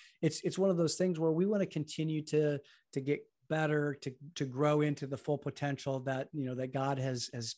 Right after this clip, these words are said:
entrusted us with. And so if, if I can say anything, it's, it's be, you know, willing to go on the journey. And, uh, I hope that, that Ryan's story has,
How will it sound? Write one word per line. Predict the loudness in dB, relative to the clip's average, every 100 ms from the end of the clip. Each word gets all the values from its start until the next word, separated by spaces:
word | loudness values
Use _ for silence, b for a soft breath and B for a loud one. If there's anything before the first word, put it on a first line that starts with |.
| _ -4
entrusted | -4 -2 -4 -4 -6 -6
us | -6
with. | -6 -8 -8
And | -8 -4
so | 0 2 0 B B B B B 2
if, | 2 2 -2
if | -4 -4 -4
I | -2
can | 0
say | 2 2 2
anything, | 0 0 0 -4 -6 -6 -4
it's, | -2 -2 -4 -4
it's | -4 -6 -10 _ -18 -18 -18 _ 2
be, | 4 4 4 2 0
you | 0
know, | 2
willing | 4 4 4 2 0 -2
to | -2 2 2 0
go | 0 0 2
on | -2
the |
journey. | -4 -6 -8 -12 -12 -6
And, | -2 -2 -2 -2
uh, | -2 -2
I | 0
hope | 0 0 0
that, | 0 0 -6 -8
that | -4 -2
Ryan's | 0 0 2 0
story | 2 4 4 4 2
has, | 0 -2